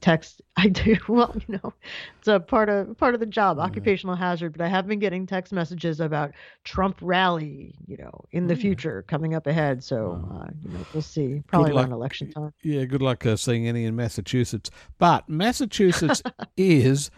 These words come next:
Speaker 2: the healthiest state in the union, which is pretty good.
Speaker 1: I feel great. <laughs>
Speaker 2: Do you
Speaker 1: I,
Speaker 2: feel
Speaker 1: uh, I
Speaker 2: healthier?
Speaker 1: think that is, uh, good news. Yeah, there was a, uh, there was a survey out about this,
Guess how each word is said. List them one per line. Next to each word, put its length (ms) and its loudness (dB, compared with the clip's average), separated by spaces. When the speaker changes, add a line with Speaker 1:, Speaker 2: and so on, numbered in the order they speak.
Speaker 2:
the 180 4
healthiest 720 2
state 540 0
in 120 0
the 100 2
union, 500 2
which 180 0
is 80 0
pretty 240 0
good. 260 0
Speaker 1:
I 100 2
feel 240 2
great. 460 2
<laughs> 80 -2
Speaker 2:
Do 60 6
you 200 4
Speaker 1:
I, 160 2
Speaker 2:
feel 120 0
Speaker 1:
uh, 40 -2
I 220 -6
Speaker 2:
healthier? 100 -6
Speaker 1:
think 240 -6
that 180 -2
is, 300 -6
uh, 220 -6
good 180 -4
news. 300 -4
Yeah, 160 0
there 180 -4
was 220 -6
a, 200 -6
uh, 240 -12
there 220 -2
was 100 -2
a 60 -2
survey 400 0
out 220 -2
about 340 -2
this, 260 -6